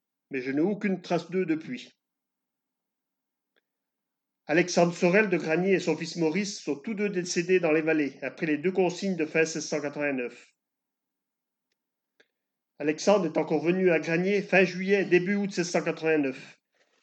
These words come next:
Il est donc retourné à Praly juste avant le retour des Vaudois. Antoinette Fatet, sa femme, native des Chapelles, décède à Granier en seize cent quatre-vingt-seize. Maurice Dunant n'est pas revenu des vallées.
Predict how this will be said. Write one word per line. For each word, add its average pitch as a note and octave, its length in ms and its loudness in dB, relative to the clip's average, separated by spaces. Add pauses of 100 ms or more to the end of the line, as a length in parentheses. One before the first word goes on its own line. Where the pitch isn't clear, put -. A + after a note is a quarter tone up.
(120)
Il D3 100 -2
est D#3 80 0
donc E3 200 0
retourné F3+ 360 2
à D#3+ 80 4
Praly F#3 400 0
juste F#3 340 -4
avant F#3 160 4
le F3+ 80 4
retour F3+ 300 0
des E3+ 80 0
Vaudois. D#3 560 -2 (2500)
Antoinette F#3 480 2
Fatet, F#3+ 280 2
sa F3+ 160 0
femme, F3+ 340 2
native D3+ 340 -4
des D3 100 0
Chapelles, E3+ 640 -2
décède D#3 340 0
à D#3 60 2
Granier E3 400 2
en - 80 -2
seize E3 200 -6
cent E3 140 -2
quatre-vingt-seize. D3+ 880 -4 (2500)
Maurice E3 320 2
Dunant F#3 400 4
n'est D#3+ 140 0
pas F#3 160 4
revenu F#3 320 0
des E3 120 0
vallées. C#3 380 0